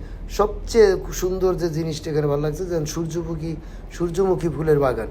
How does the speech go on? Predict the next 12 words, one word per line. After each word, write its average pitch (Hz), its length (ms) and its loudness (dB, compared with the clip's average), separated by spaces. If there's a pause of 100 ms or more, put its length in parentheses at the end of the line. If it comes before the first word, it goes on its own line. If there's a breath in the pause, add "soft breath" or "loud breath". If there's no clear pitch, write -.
(560 loud breath)
সেই 208 240 8
রকম 202 480 4
বাগান, 185 340 6
অত্যন্ত 214 540 -2
সুন্দর 175 340 0
বাগান। 170 260 2
এই 170 80 -2
যে 165 100 -2
ব্যাডমিন্টনের 165 600 -2
পাশে, 151 360 -4
এই 160 440 -4
ব্যাডমিন্টন 151 540 -2